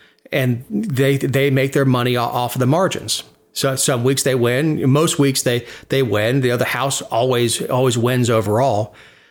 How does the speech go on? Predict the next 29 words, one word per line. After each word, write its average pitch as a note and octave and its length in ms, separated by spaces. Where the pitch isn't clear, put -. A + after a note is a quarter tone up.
Uh, A2 240
and, C#3 320
but C3+ 380
that's, C3+ 460
you A2+ 80
know, B2 100
if B2 80
you B2 100
make C#3 200
the C3 80
bets C#3+ 280
over C#3+ 260
football C#3+ 460
season, B2+ 320
you C3 60
make C#3 140
the C3 60
bets C#3+ 240
over C#3 140
the B2+ 80
weekend, B2+ 540
uh, A2+ 220
s-, - 320
you D#3 60
know, B2 80
Saturday C3+ 420
for, C3 180
for, B2 540
uh, A#2 400